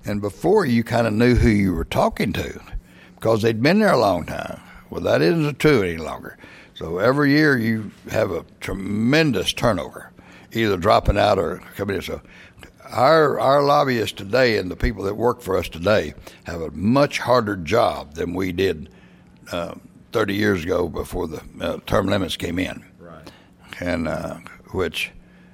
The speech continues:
Speaker 1: has been very difficult to swallow. It finally dawned on agriculture and rural what we did.
Speaker 2: Yeah, yeah, really. <laughs> So let, let's maybe circle back around as we wrap up. Uh,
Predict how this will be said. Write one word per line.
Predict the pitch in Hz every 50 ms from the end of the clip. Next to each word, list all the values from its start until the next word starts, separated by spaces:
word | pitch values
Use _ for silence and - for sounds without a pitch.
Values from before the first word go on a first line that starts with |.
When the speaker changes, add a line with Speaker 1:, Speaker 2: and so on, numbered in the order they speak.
| - - -
Speaker 1:
has | - 87 85
been | 82 98 98 101 101
very | 117 127 127 123
difficult | 123 127 113 - 90 - 110 113 113 104 -
to | - -
swallow. | - - 110 123 131 127 113 104 98 92
It | 87 -
finally | - 113 120 127 120 104
dawned | 95 92 113 123 123 117 107 98
on | 101 95 92 92 95 - - -
agriculture | 98 104 104 87 - - 104 101 - - 90
and | 85 87 104
rural | 110 107 90 87
what | 95 - -
we | 117
did. | 107 - - - - - - - - - - -
Speaker 2:
Yeah, | - 110 107 101 - 110 - - - - _ - _ - -
yeah, | 80 80 82
really. | 90 95 92 87 85 85
<laughs> | - - - - - - - - - -
So | - 175 143 110 90 - - -
let, | 170 196 196 190 185 165
let's | 170 185 180 - - - - - - -
maybe | 160 160 156 151 156 135
circle | 120 - 156 151 143 151 139 120
back | 131 131 127 120 -
around | 123 123 123 127 123 123 120
as | 113 104 98 95
we | 107
wrap | 107 110 110 110 107 -
up. | 117 113 107 - - -
Uh, | 92 92 92 92 92